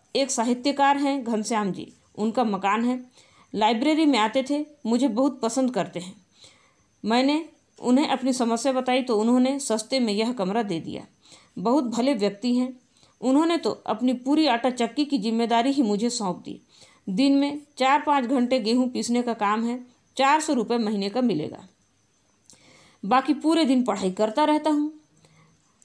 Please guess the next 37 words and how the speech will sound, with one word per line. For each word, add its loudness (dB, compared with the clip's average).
आदमी 2
यदि 2
टाइम 2
का 2
सही 2
मैनेजमेंट 2
कर 2
ले 0
तो -8
समय 0
की -2
कमी 2
नहीं -2
रहती। -12
भगवान 0
एक 0
रास्ता 0
बंद 0
करता -2
है -2
तो -4
दूसरा -4
रास्ता -4
जरूर 0
खोल -6
देता -8
है। -18
मनोज 2
ने -2
अपनी -2
आंखें -4
पांडे 0
के -4
चेहरे -2
से -2
दूर 2
रखकर -4